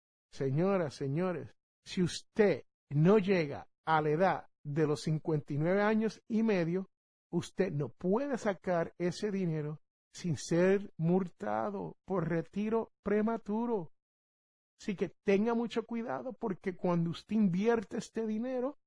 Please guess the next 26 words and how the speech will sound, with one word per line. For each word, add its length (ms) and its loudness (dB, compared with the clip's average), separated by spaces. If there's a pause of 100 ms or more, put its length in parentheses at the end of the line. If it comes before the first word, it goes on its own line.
(680)
este 340 -2
dinero 560 0
es 400 -4 (120)
para 280 6
no 260 4
tocarlo 760 -2 (400)
por 220 6
muchos 880 4
años. 640 -4 (260)
Y 120 -2
cuando 380 -2
hablo 440 4
de 100 6
años, 440 0
a 100 0
veces 200 -4
estoy 240 -2
hablando 420 0
de 120 4
dos 240 2
décadas 680 0 (120)
o 180 6
más. 440 2 (160)
Sí, 680 -4 (240)
el 220 2
dinero 640 2